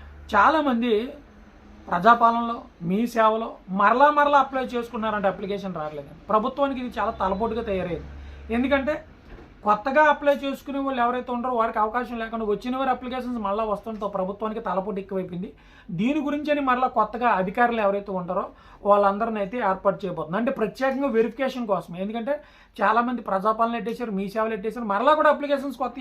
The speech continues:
ఏమైనా పెట్టేస్తున్నారంట. అంటే మాకు అప్లికేషన్ ఇంకా త-, రాలేదు, అప్లికేషన్ సంబంధించిన డీటెయిల్స్ ఏం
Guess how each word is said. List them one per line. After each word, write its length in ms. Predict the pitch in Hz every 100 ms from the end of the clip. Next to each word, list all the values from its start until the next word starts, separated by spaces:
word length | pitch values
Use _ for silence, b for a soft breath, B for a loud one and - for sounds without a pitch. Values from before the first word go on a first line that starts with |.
| 247
ఏమైనా 260 | 240 240 220
పెట్టేస్తున్నారంట. 600 | 185 202 202 208 185 180 165 B B B 220
అంటే 120 | 233 240
మాకు 140 | 220
అప్లికేషన్ 460 | 190 208 214 220 208
ఇంకా 120 | 196 208 202
త-, 180 | 190 180 175
రాలేదు, 340 | 170 190 190 196 B B -
అప్లికేషన్ 440 | 175 233 220 208 208
సంబంధించిన 340 | 208 208 214 190
డీటెయిల్స్ 300 | 180 202
ఏం 80 | 196